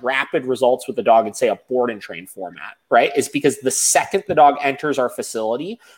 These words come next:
we show them what's acceptable and what's not acceptable. We shape everything over the course of the first couple of days. So at that point, all we have to do is teach,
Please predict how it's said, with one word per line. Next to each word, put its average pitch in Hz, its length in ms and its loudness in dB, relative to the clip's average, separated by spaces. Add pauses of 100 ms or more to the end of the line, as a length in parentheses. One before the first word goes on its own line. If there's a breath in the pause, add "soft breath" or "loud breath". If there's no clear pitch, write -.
we 135 140 -2
show 135 280 4
them 123 200 0
what's 120 180 0
acceptable 160 720 -2
and 117 140 -8
what's 110 240 -6
not 107 240 0
acceptable. - 540 -8
We 101 100 -14
shape - 460 -2 (100)
everything 131 560 -2
over 101 160 -2
the 104 80 -4
course - 300 -2
of 117 40 -10
the 104 80 -2
first - 440 -4 (280 soft breath)
couple 139 300 2
of 104 160 -4
days. 139 640 0 (140 loud breath)
So - 140 4
at - 100 0
that 214 260 0
point, 127 260 0
all 156 220 6
we 147 100 -2
have 139 200 -2
to 123 60 -8
do 143 200 0
is - 140 -6 (100)
teach, - 560 -10